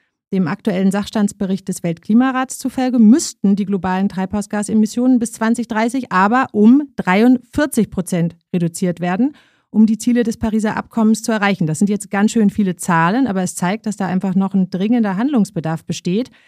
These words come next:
Wie ist denn da eure Beobachtung? Weichen viele Unternehmen angesichts der aktuellen Krisen von ihren Nachhaltigkeitsstrategien und Zielen ab?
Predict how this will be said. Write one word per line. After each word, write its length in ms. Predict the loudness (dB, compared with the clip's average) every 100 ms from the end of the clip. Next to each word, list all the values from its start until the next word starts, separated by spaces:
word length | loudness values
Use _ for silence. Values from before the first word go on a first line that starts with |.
| _ _ _ _ _ -6
Wie 100 | -4
ist 180 | -2
denn 80 | 0
da 220 | 0 -2
eure 260 | -2 -2 -4
Beobachtung? 720 | -6 -8 -4 -2 -2 -2 -2
Weichen 340 | -4 -4 -2 -2
viele 280 | -2 -2
Unternehmen 540 | 0 0 2 2 2 0
angesichts 560 | 0 0 -2 -4 -6
der 180 | -8 -6
aktuellen 500 | -6 -6 -4 -2 -2
Krisen 500 | -2 -4 0 4 2
von 300 | 2 0 0
ihren 260 | 2 0 0
Nachhaltigkeitsstrategien 1200 | 0 -4 -6 -6 -8 -6 -6 -6 -4 0 2 2
und 180 | -2 -2
Zielen 280 | -2 -2
ab? 220 | -4 -6